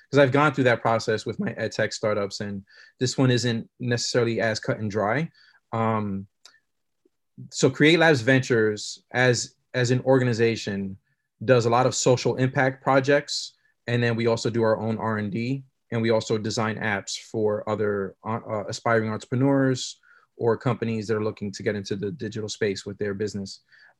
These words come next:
Um, so we collect checks in a number of ways, but because of my role as, um, as a dev ambassador for Open A I,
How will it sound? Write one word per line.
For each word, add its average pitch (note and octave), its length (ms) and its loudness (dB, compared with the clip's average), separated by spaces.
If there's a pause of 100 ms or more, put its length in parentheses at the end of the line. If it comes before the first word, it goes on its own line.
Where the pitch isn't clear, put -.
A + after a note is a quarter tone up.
Um, G#2 520 -4
so A#2 560 4
we B2+ 440 4
collect D#3 300 2
checks C#3+ 320 2
in C3 80 2
a A#2 40 2
number A#2+ 280 2
of G2+ 100 -2
ways, A2+ 400 -2 (400)
but A#2+ 460 2
because C3+ 380 4
of C#3 100 2
my B2+ 180 2
role A#2 640 4
as, A2+ 400 0
um, G2+ 540 -6 (120)
as A#2 160 -4
a A#2+ 60 0
dev A#2 200 2
ambassador A2 480 -2
for G#2+ 140 -8
Open G#2+ 220 -4
A G#2+ 140 -4
I, A2+ 440 0